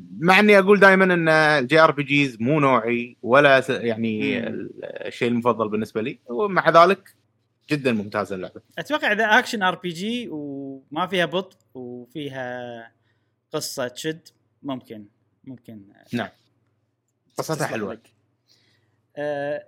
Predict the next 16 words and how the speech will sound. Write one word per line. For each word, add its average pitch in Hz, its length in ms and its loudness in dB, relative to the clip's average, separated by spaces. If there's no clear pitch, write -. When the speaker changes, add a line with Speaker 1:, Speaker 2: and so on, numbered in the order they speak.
Speaker 2:
إنزين. 156 240 -4
آه، 113 520 -10
في 156 160 -8
بعد، 175 100 6
Speaker 1:
أنت 175 120 4
يا 170 120 8
إبراهيم 170 320 6
Speaker 2:
في 165 60 0
Speaker 1:
شنو 160 120 2
Speaker 2:
ألعاب 160 120 4
Speaker 1:
لعبت، 143 140 2
Speaker 2:
ثانية 196 220 2
ولا 127 260 0
Speaker 1:
آه، - 20 0
Speaker 2:
بس؟ 104 260 -8
Speaker 1:
هالأسبوع؟ 113 480 -8